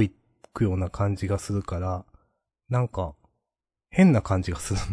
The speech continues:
んですよね。こんな動きできるんだみたいな、ドット絵で。まあ、なんか、スリーディーの背景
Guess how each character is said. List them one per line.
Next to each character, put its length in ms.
ん 0
で 80
す 160
よ 80
ね。 220
こ 180
ん 120
な 100
動 180
き 140
で 140
き 120
る 120
ん 80
だ 80
み 120
た 120
い 80
な、 180
ド 120
ッ 140
ト 140
絵 80
で。 200
ま 100
あ、 20
な 80
ん 60
か、 300
ス 300
リ 380
ー 40
デ 80
ィ 480
ー 20
の 160
背 320
景 560